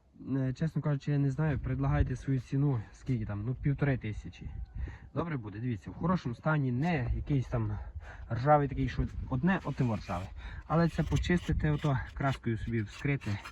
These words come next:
воно буде в гарному стані. Те ржаве і вихлопна ржава. Оце і вихлопна. Все, те навіть бачок, бачите, в якому стані. Він не є такий аж ржавий, скажімо, чуть вскрили собі краскою, все.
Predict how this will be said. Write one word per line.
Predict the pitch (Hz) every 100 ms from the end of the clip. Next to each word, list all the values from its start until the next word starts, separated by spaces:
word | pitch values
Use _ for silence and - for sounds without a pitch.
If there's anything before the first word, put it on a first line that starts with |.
| - - - -
воно | 120
буде | 113 107
в |
гарному | 104 110 104
стані. | 98 92 87 90 - -
Те | 175
ржаве | 160 143 143 135 -
і | 143 156 - - -
вихлопна | - 131 - 113 107 92 - - - -
ржава. | 110 95 92 - - - - - - - - - -
Оце | 120 156
і | 131
вихлопна. | 120 113 - - - - - - - - - - - - - - - - - - - - - - - - - -
Все, | - 120 - -
те | 156
навіть | 165 147 113
бачок, | 104 123 127
бачите, | 117 170
в | 113
якому | 107 -
стані. | - - - - - - -
Він | 139 160
не | 147
є | 131 117
такий | - - 101 -
аж | - - 107 107
ржавий, | - 156 170 165
скажімо, | - 139 143 135 - - -
чуть | 147 123
вскрили | - - 151 160
собі | 147 127 123
краскою, | 123 117 - -
все. | -